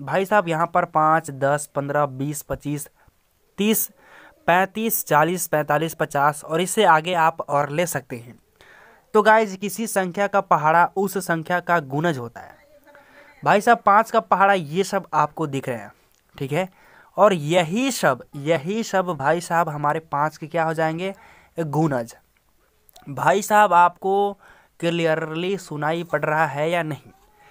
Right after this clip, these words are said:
गाइस, किसी संख्या का पहाड़ा, तो पाँच का पहाड़ा ये रहा, ये सब, और यही सब हमारे पाँच के क्या हैं, गुणज होते हैं। अब आपसे पूछ दिया जाएगा कि पाँच के गुणज कौन कौन हो जाएंगे,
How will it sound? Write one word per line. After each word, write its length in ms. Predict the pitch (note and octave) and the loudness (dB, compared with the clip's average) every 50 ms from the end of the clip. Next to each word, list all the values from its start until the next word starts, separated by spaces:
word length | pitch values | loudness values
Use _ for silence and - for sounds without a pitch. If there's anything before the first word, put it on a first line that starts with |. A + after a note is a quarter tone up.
| - - _ _ _ - | -20 -20 _ _ _ -16
गाइस, 520 | C#3 C3+ D3 D3 D#3 E3+ G3+ A3+ A#3+ G#3 G#3+ | -8 -2 2 4 4 6 4 2 0 -2 -4
किसी 300 | G3+ - F#3+ F3 F3 G3+ E3+ | -6 -6 -6 -8 -8 -8 -6
संख्या 340 | - F3+ F3 E3 F#3+ F#3+ F#3 | -6 -6 -6 -4 -4 -4 -2
का 140 | - F#3 F3 | -2 -2 -2
पहाड़ा, 420 | - E3+ D3 D#3 D#3+ D3+ C3+ B2+ | 0 0 0 2 2 0 0 -2
तो 100 | - C#3+ | -6 -6
पाँच 260 | - D#3+ E3 E3+ E3+ - | -2 2 2 2 2 0
का 100 | F3+ E3+ | -6 -4
पहाड़ा 300 | - D#3+ D#3 D#3+ E3 D#3+ | 0 2 2 2 2 0
ये 240 | C#3+ C#3 C#3+ D#3 | -2 -2 -2 -2
रहा, 200 | F3 E3+ D#3 D#3+ D#3+ | -2 -2 -2 -4 -4
ये 180 | C#3+ C#3+ D#3+ | -4 -4 -4
सब, 260 | D#3 - D#3+ D#3 D3+ - _ _ _ _ _ _ _ _ _ _ _ - | -4 -2 -4 -4 -4 -8 _ _ _ _ _ _ _ _ _ _ _ 2
और 180 | F#3+ G#3+ A#3+ A3+ | 4 4 4 4
यही 500 | F#3 D#3 D#3 F#3 D#3+ C#3+ G#3 B3 C4 B3+ | 2 0 -2 -2 -2 -2 -4 -6 -6 -4
सब 240 | - - G#3+ G3+ F#3 | 0 0 0 0 0
हमारे 300 | F3+ F3+ F3+ F3+ F#3 F3+ | -2 -2 -2 -2 -2 -4
पाँच 340 | - - E3+ F3 F3+ F3+ - | -2 -2 0 0 -2 -4 -8
के 80 | F#3 E3+ | -14 -6
क्या 180 | - G3+ G3+ | -4 -4 -4
हैं, 180 | E3 C#3+ A#2+ A#2+ _ _ _ _ _ _ _ _ _ _ _ _ _ - | -4 -4 -10 -18 _ _ _ _ _ _ _ _ _ _ _ _ _ -14
गुणज 440 | D3 C3+ C3+ D3 D3+ D#3 D#3 C#3 B2 | -10 -8 -6 -4 -4 -4 -4 -6 -6
होते 240 | B2 A#2+ A#2+ - | -8 -12 -14 -16
हैं। 120 | G2+ - _ _ _ _ _ _ _ _ _ _ _ _ - | -20 -20 _ _ _ _ _ _ _ _ _ _ _ _ 0
अब 120 | D#3+ D#3+ | 4 4
आपसे 260 | E3+ F3 - G3 G3+ | 4 4 2 0 -8
पूछ 160 | F3 - F#3+ F3 | -8 -6 -8 -8
दिया 240 | F3 E3+ F3+ F#3 F3 | -6 -2 -2 0 0
जाएगा 320 | D#3 E3 D#3+ D#3+ E3+ F3+ | 2 2 2 2 2 0
कि 120 | F3 - F3+ | -2 -4 -4
पाँच 300 | - E3 D#3+ E3+ E3+ F3 | -2 0 2 2 2 0
के 120 | - F3 | -2 -4
गुणज 260 | D#3+ D#3 D#3+ E3+ E3+ E3+ | -4 -4 -4 -4 -4 -4
कौन 220 | - E3+ F3 F3 | -2 -2 -2 0
कौन 180 | E3+ E3+ E3+ D#3 | 0 0 0 0
हो 140 | C#3+ C#3+ C3+ | -2 -4 -4
जाएंगे, 380 | B2 B2 A#2+ A#2 A2+ - - | -6 -6 -8 -8 -12 -18 -20